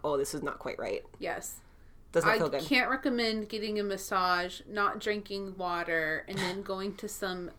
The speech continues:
Speaker 2: evening function and having alcohol instead.
Speaker 1: Do you say that from
Speaker 2: I,
Speaker 1: personal
Speaker 2: I would
Speaker 1: experience?
Speaker 2: just say you would be
Speaker 1: <laughs>
Speaker 2: in your detox bath the next day.
Speaker 1: I would just say
Speaker 2: <laughs> I would just,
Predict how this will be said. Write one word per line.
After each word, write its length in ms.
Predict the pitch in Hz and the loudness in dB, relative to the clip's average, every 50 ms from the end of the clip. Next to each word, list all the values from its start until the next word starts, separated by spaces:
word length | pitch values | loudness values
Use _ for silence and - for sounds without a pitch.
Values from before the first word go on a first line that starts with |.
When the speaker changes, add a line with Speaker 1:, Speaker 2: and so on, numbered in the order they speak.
| - | -10
Speaker 2:
evening 460 | - 208 208 196 196 196 185 185 185 185 | -6 -6 -6 -4 -4 -4 -4 -4 -6 -8
function 640 | - - 196 185 190 190 - - 190 175 175 175 | -6 -6 -6 -4 -6 -6 -6 -6 -4 -4 -4 -4
and 200 | 156 139 175 180 | -4 -4 -4 -4
having 320 | - - 175 156 165 156 - | 0 0 0 0 0 -2 -4
alcohol 760 | - 156 170 170 - 180 175 - 151 135 151 - - - - - | -2 -4 -4 -2 -4 -6 -6 -4 -8 -6 -6 -6 -8 -8 -10 -10
instead. 680 | - 190 180 170 - - - 160 147 127 101 - - - - - - - - - - - - - - | -10 -10 -10 -10 -12 -8 -4 -2 -2 -2 -2 -4 -6 -12 -16 -18 -20 -20 -18 -18 -20 -20 -20 -8 0
Speaker 1:
Do 100 | - 202 | 2 4
you 180 | 196 196 202 | 6 6 6
say 180 | 190 - 180 180 | 6 6 4 6
that 280 | 185 208 226 - - - - - - - | 6 6 4 4 2 -4 -12 -16 -16 -8
from 440 | - - 214 190 185 180 185 180 - - - 202 180 | 0 2 4 4 4 4 2 0 -2 -12 -10 -2 4
Speaker 2:
I, 100 | 180 180 | 8 8
Speaker 1:
personal 260 | 185 190 185 208 185 | 8 8 8 6 6
Speaker 2:
I 20 | |
would 60 | 185 185 196 208 269 - 226 285 | 6 6 8 10 12 12 12 10
Speaker 1:
experience? 60 | 330 | 10
Speaker 2:
just 240 | - 285 302 - - | 8 6 6 6 8
say 200 | - 294 277 262 | 8 8 8 8
you 200 | 240 233 277 285 247 | 8 8 8 8 8
would 140 | 269 247 | 6 4
be 260 | 202 254 262 254 247 214 - | 4 4 4 4 4 2 2
Speaker 1:
<laughs> 60 | - | 2
Speaker 2:
in 220 | - 233 254 240 | 4 4 6 6
your 140 | 233 226 233 | 6 4 2
detox 640 | 208 - 214 226 214 - 262 277 294 285 - 262 233 | 2 2 -2 -4 -2 4 6 6 6 6 4 2 8
bath 300 | 220 240 285 277 - - | 10 10 10 10 8 6
the 100 | - 294 | 6 6
next 440 | 254 269 233 285 - - - - - 214 214 - | 8 8 6 4 4 0 -6 -6 -4 -6 -4 0
day. 380 | 226 214 233 214 202 269 285 - 311 359 381 - - 415 480 - - - - - - - | 2 4 4 4 4 4 2 4 2 2 2 2 4 4 4 4 2 -8 -10 -10 -4 4
Speaker 1:
I 120 | - 202 | 8 10
would 180 | 208 190 196 185 | 10 12 10 10
just 300 | 180 214 208 - - - | 10 8 8 8 8 6
say 500 | - - 254 208 175 170 156 147 147 147 | 6 8 8 10 10 8 8 8 10 12
Speaker 2:
<laughs> 20 | |
I 80 | 453 381 | 12 12
would 160 | 370 370 - | 12 12 10
just, 260 | 294 311 320 311 - | 10 8 4 2 2